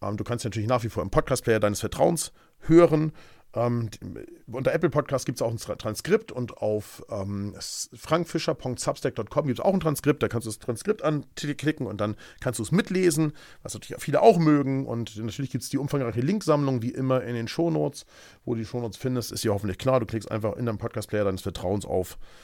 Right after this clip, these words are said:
mehr Infos, da findest du die. Und ansonsten, wie gesagt, frankfischer punkt substack punkt com und empfehle das ganze Format hier auf welchem Kanal auch immer super gern weiter.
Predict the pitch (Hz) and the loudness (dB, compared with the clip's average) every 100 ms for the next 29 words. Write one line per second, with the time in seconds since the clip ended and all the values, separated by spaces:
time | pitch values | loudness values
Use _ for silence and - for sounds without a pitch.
0 | - - - - - 127 127 151 196 165 | -20 -20 -18 -18 -4 2 6 6 8 10
1 | 151 147 - 90 - 180 156 143 151 117 | 8 8 0 2 2 4 2 4 2 2
2 | 110 110 113 117 107 104 - 104 92 98 | 0 0 -2 -2 0 0 -2 -4 -6 -8
3 | 104 104 104 95 104 90 82 - 160 190 | -8 -6 -4 -4 -4 -6 2 6 8 6
4 | 127 104 - 175 165 127 - 147 143 127 | -2 -4 2 4 4 4 4 4 2 2
5 | 117 127 - 135 98 139 131 120 113 - | 4 4 4 0 2 0 0 2 2 2
6 | 131 107 127 123 104 104 104 90 117 196 | 0 0 2 2 2 2 2 2 4 4
7 | 190 196 | 2 -2